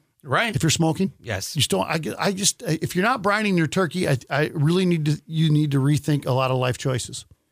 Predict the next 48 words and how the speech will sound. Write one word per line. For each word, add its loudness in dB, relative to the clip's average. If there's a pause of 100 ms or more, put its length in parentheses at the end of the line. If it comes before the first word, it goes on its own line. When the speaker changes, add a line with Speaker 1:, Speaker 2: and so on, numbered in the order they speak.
(160)
Speaker 1:
I -2
would -4
agree. -2 (220)
Our 2
friend -4
Pat -2
is 0
injecting 0
his -2
turkey, -2
actually, 0
though. 0
He 2
asked 0
me -2
about 0
brining 0
or 0
injecting. 0
I 2
said, 2
Speaker 2:
Injecting 2
Speaker 1:
"Well, 2
you 0
Speaker 2:
is -2
Speaker 1:
do 2
Speaker 2:
right. 2
Speaker 1:
either 2
one." 0 (240)
He's -4
like, 2
"Well, 2
I 2
bought 0
this -6
injector 0
a 2
while 2
ago. 0
I'm 2
gonna -2
start 0
injecting." -4
So -4 (300)
he's -2
injecting 0
this -2
weekend. -6